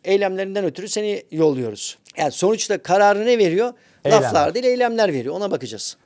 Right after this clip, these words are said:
Speaker 2: Aydın abi, ağzına sağlık. Ekleyeceğim bir şey var mı?
Speaker 1: Ekleyeceğim bir şey,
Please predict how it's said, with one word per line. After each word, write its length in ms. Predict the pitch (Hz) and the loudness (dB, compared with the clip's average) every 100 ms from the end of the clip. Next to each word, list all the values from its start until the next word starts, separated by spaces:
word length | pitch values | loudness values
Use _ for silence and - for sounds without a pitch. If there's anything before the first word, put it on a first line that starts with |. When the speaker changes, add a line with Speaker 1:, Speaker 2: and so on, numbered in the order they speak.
| - | 0
Speaker 2:
Aydın 340 | 131 139 160 | 2 4 4
abi, 220 | 160 143 | 4 6
ağzına 380 | 139 139 143 143 | 4 4 0 -2
sağlık. 340 | 131 113 120 - | 0 -2 -2 -4
Ekleyeceğim 460 | 131 143 139 151 | -4 -2 0 -2
bir 40 | 139 | 0
şey 140 | 147 | 2
var 140 | 139 | 2
mı? 180 | 117 151 - _ | 0 -8 -12 _
Speaker 1:
Ekleyeceğim 680 | - 180 208 214 185 214 214 | 0 0 0 -2 2 2 2
bir 60 | |
şey, 340 | 175 214 240 | 4 4 2